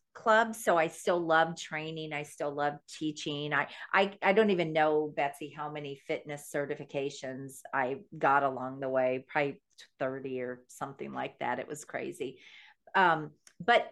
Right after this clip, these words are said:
the reason that I, um, like, like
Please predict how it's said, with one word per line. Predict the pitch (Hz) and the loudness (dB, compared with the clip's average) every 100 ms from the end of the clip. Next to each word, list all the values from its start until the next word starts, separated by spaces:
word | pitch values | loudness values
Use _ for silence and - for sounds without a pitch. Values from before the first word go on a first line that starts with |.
| 190 | 2
the | 220 | 2
reason | 208 285 403 403 180 151 160 180 _ 175 | 4 6 6 6 0 0 -4 -10 _ 4
that | 175 165 - | 6 6 4
I, | 156 151 147 156 151 _ _ _ 170 | 4 4 2 -2 -6 _ _ _ 2
um, | 165 147 139 135 147 _ _ _ _ _ _ _ - | 4 4 0 -12 -18 _ _ _ _ _ _ _ -14
like, | 185 180 208 233 247 - - | -10 2 4 4 2 -6 -14
like | 185 208 226 | 0 2 2